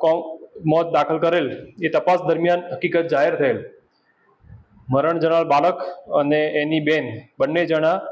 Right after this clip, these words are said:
પોતાની દાદી સાથે, કુલસનબેન હુસેનભાઈ સૈયદ સાથે રૂમમાં રમતા હતા, સૂતા હતા. એ દરમિયાન સાંજે સાડા ચાર, પાંચ વાગ્યાના અરસામાં બાળક ખૂબ જોર જોરથી રડતું હતું, જેને શાંત કરવાનો કુસુમબેને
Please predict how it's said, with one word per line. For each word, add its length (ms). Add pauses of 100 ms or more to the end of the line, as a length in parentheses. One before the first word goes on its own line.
(460)
પોતાની 400
દાદી 340
સાથે, 240
કુલસનબેન 680 (560)
હુસેનભાઈ 460
સૈયદ 280
સાથે 260 (680)
રૂમમાં 360
રમતા 280
હતા, 200 (260)
સૂતા 280
હતા. 200 (640)
એ 80
દરમિયાન 460
સાંજે 260
સાડા 340
ચાર, 200
પાંચ 160
વાગ્યાના 360
અરસામાં 420 (1200)
બાળક 360 (240)
ખૂબ 220
જોર 220
જોરથી 320
રડતું 260
હતું, 180 (520)
જેને 180
શાંત 300
કરવાનો 260
કુસુમબેને 540